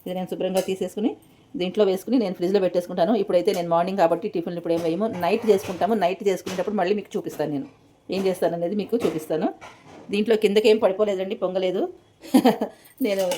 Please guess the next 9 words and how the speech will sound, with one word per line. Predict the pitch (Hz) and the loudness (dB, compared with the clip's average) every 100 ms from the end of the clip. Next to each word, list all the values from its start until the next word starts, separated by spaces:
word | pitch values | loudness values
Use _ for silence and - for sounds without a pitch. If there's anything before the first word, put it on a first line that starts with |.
| - | -4
అది | 170 | -2
జాగ్రత్తగా | 175 170 180 208 - 220 214 | 2 2 0 -4 0 0 0
పెట్టాను, | - 175 | 0 -2
అతి | 156 180 | -4 -2
జాగ్రత్త | 175 170 180 160 | -2 0 -2 -2
అనమాట | 151 151 151 | -2 -4 -6
నాకు. | 143 302 - - - _ - - - - - - - _ _ _ _ - - - _ _ _ _ | -6 -6 -8 -14 -18 _ -20 -20 -20 -18 -18 -20 -20 _ _ _ _ -20 -20 -20 _ _ _ _
ఇదిగోండి, | 156 147 - - - - - - - - _ - _ _ _ _ _ - | -2 -2 -4 -14 -20 -20 -20 -20 -20 -20 _ -20 _ _ _ _ _ -20
చూసారా, | - 214 | -8 -2